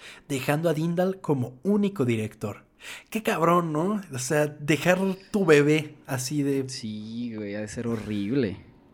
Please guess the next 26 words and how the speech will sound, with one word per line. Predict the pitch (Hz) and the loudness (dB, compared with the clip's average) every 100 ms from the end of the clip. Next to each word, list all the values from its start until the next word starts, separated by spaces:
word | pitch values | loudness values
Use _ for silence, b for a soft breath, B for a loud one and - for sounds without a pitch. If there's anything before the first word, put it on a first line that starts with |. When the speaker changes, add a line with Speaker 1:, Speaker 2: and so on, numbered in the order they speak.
| _ - | _ -4
Speaker 1:
Muy | 156 190 | -2 -2
cabrón. | 190 - - 143 143 143 127 _ B B B B B | -4 -12 -14 -16 -14 -16 -18 _ B B B B B
O | 190 | 4
sea, | 214 202 190 - - _ | 6 6 4 -6 -20 _
algo | 180 233 277 277 | 2 4 2 2
que | 208 | -2
tú | - 214 247 | 0 2 4
ideaste | 240 196 175 185 214 - - 147 127 127 b b b b - | 4 4 2 2 2 0 -2 -2 -2 -8 b b b b -6
y | 170 - | -6 -2
que | - 165 | 0 2
además | 156 165 165 185 208 - | 4 4 4 4 2 0
el | 180 | 2
director, | 160 156 131 170 165 170 - 147 151 | 2 0 2 2 4 0 -4 -8 -4
este | 151 131 170 | -4 -2 4
Allers, | 156 160 165 - | 4 4 0 -2
dijo: | 147 - 139 127 120 - | -6 2 2 2 -2 -6
"Güey, | 139 160 131 - - - | -2 0 -2 -8 -20 -12
yo | 143 165 | -4 -2
ya | 160 170 | 2 2
no | 165 | 0
siento | 151 151 147 139 | -2 -4 -2 -2
que | 139 135 | 2 2
esto | 131 131 | 2 -4
sea | 131 139 | 0 0
mi | 131 135 143 151 151 151 | 0 -2 -2 0 0 -4
idea". | 139 127 127 127 113 | 0 2 4 4 2